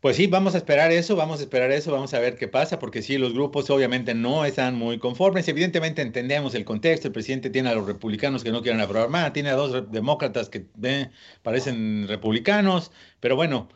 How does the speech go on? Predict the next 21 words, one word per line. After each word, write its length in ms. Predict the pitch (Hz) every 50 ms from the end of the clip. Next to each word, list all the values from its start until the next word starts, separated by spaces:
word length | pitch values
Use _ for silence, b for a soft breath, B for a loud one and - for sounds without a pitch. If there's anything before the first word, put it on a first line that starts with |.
| b b b -
ojalá 480 | - 113 113 - - 120 120 131 147 160
se 100 | 156 156
pueda 180 | - 156 151
hacer 140 | 156 147 147
algo 160 | 160 170 175
porque 200 | 160 135 113 110
fundamentalmente 840 | 107 - 113 110 110 113 113 110 151 160 160 147 151 151 151 170 165
es 100 | 156 156 165
un 100 | 143 131
tema 260 | 131 120 127 135 131
humanitario 580 | 113 101 104 98 95 92 - 117 117 120 120
para 220 | - 113 98 98 95
nuestra 340 | 98 98 98 98 110 101 98
gente, 320 | 104 113 110 107 107 107
Rafael. 560 | 87 95 95 92 - 101 95 98 101 95 98 B B B B
Oye, 420 | B 143 165 175 156 160 143 - - -
quisiera 320 | - 120 120 165 196 214
seguir 240 | 208 - 170 170 165
platicando, 500 | - - - 135 113 104 143 151 160 147
pero 220 | 131 139 135 120
tenemos 420 | - 139 135 165 180 185 190 180